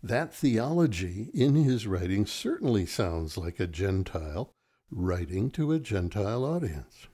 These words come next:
Others hold the position that he was a Hellenized Jew, that is, one who spoke Greek, often as a first or even only language, one who was heavily influenced by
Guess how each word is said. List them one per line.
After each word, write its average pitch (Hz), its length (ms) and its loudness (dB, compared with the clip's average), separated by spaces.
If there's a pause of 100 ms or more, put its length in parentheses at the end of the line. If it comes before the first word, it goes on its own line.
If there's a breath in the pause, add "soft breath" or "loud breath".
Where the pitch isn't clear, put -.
(800)
Others 202 340 2
hold 156 240 0
the 127 80 -2
position 107 640 2
that 98 200 0
he 110 140 2
was 101 280 2
a 101 180 0
Hellenized 90 1300 -2
Jew, 80 360 -6 (760)
that 101 180 2
is, 98 320 -2 (200 loud breath)
one 107 240 2
who 107 160 4
spoke 113 480 -2 (140)
Greek, 95 480 -4
often 110 440 2
as 95 220 0
a 98 80 0
first - 460 -4
or 104 180 2
even 107 240 2
only 110 460 6
language, 101 640 0 (340)
one 104 300 4
who 107 140 4
was 98 280 2
heavily 107 480 2
influenced 110 720 2
by 104 500 -2